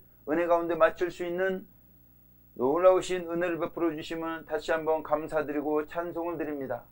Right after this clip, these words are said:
하나님 아버지, 이제 받은 바 은혜를 기억하면서, 특별히 패배를 통하여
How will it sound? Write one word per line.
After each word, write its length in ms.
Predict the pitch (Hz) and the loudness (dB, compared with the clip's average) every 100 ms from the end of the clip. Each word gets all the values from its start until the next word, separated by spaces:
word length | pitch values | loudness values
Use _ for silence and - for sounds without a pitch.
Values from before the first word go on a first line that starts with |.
| - | -2
하나님 360 | 147 160 160 | 4 4 4
아버지, 520 | 160 160 156 170 170 - - - - - | 2 2 2 0 -2 -6 -20 -20 -20 -12
이제 120 | - 143 | -2 2
받은 360 | 143 143 160 | 2 2 4
바 320 | 165 165 165 - | 6 8 6 2
은혜를 640 | 143 156 170 170 175 165 - | -8 -4 -2 0 -2 -6 -8
기억하면서, 800 | 165 175 - 170 170 165 165 151 - - - _ | -2 -2 0 0 0 -2 -4 -4 -16 -20 -20 _
특별히 560 | - 160 175 170 170 165 - | -8 2 4 6 4 2 0
패배를 640 | 185 185 170 175 170 170 | 2 2 2 0 0 -2
통하여 480 | 180 185 180 160 | 0 4 4 4